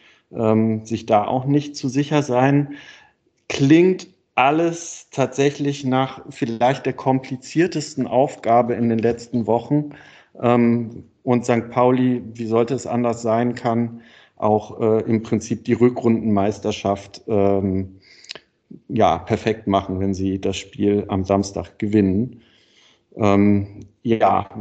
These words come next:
habt ihr irgendwelche Ideen nach dem, was ich jetzt gesagt habe, wie man da gewinnen kann? Denn ein Unentschieden wird halt nicht, äh, äh, ja, reichen. Also, wenn's um Schnelligkeit geht, wen würdet ihr da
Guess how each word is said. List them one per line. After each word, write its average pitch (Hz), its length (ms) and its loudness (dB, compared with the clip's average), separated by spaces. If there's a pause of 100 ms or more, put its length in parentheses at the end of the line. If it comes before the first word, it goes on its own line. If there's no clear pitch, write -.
(140)
habt 113 240 -4
ihr 139 120 4
irgendwelche 123 460 0
Ideen 123 520 2
nach 123 140 -2
dem, 131 240 0
was 117 180 2
ich - 80 -14
jetzt 117 240 -2
gesagt 117 460 2
habe, 117 160 -6 (260)
wie 123 260 2
man 127 280 6
da 117 240 6
gewinnen 127 420 4
kann? 107 260 0
Denn 113 180 2
ein 117 40 2
Unentschieden 127 600 4
wird 139 260 4 (100)
halt 127 320 -2 (120)
nicht, 143 360 -4
äh, 123 300 4 (760)
äh, 117 1000 0 (400)
ja, 127 300 2
reichen. 101 640 0
Also, 113 480 0
wenn's 113 440 -2
um 120 120 -4
Schnelligkeit 139 720 -2
geht, 143 440 -2
wen 123 200 2
würdet 127 280 2
ihr 123 120 -2
da 127 440 0